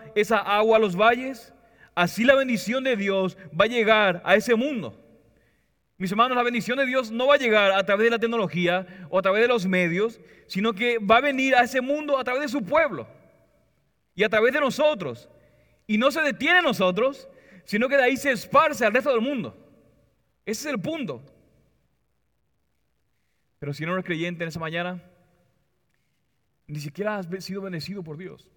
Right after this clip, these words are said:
Estás en enemistad contra Dios. Y todos esos textos en Salmos que apunta al juicio contra las naciones que se oponen a Dios,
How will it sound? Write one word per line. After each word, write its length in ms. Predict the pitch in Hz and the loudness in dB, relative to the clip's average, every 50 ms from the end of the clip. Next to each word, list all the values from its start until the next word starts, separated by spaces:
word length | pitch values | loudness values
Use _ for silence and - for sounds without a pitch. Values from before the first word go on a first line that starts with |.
| _ _ _ _ _ _ _ _ _ _ _ _ _ _ _ _ | _ _ _ _ _ _ _ _ _ _ _ _ _ _ _ _
Estás 260 | - 143 - 175 175 208 | -16 -12 -10 -10 -8 -8
en 100 | 202 202 | -10 -8
enemistad 540 | 196 196 196 180 156 - - - 208 214 | -8 -6 -6 -6 -8 -8 -8 -8 -8 -8
contra 260 | 185 190 175 147 139 123 | -8 -12 -12 -12 -12 -10
Dios. 340 | 120 117 107 107 _ _ _ _ _ _ _ _ _ _ _ _ - | -10 -12 -14 -14 _ _ _ _ _ _ _ _ _ _ _ _ -14
Y 100 | 151 139 | -14 -10
todos 240 | - 160 170 185 170 | -8 -8 -8 -8 -8
esos 220 | 196 180 - - | -10 -12 -10 -6
textos 400 | - 185 185 - - 196 180 170 | -4 -4 -4 -4 -8 -12 -10 -10
en 140 | 175 160 143 | -10 -10 -8
Salmos 400 | - 170 175 175 180 180 180 175 | -4 -4 -4 -2 -2 -4 -6 -6
que 100 | - 170 | -6 -6
apunta 560 | 151 135 160 175 180 175 180 175 170 170 175 - - - - _ - | -6 -6 -8 -10 -6 -4 -4 -4 -4 -4 -8 -14 -20 -20 -20 _ -8
al 200 | - 151 147 147 | -4 -2 -2 -2
juicio 480 | 143 - 151 170 190 202 180 - 196 180 | -4 -4 -4 -4 -4 -4 -4 -8 -10 -10
contra 180 | 180 180 180 | -4 -4 -4
las 60 | 175 | -2
naciones 420 | 170 160 147 - 160 175 185 185 180 | -2 -6 -6 -6 -6 -6 -6 -4 -6
que 60 | 175 | -6
se 60 | 175 | -6
oponen 280 | 165 151 170 175 185 185 | -6 -6 -6 -6 -6 -6
a 80 | 175 | -6
Dios, 340 | 165 175 190 214 226 214 - | -4 -6 -6 -8 -8 -12 -16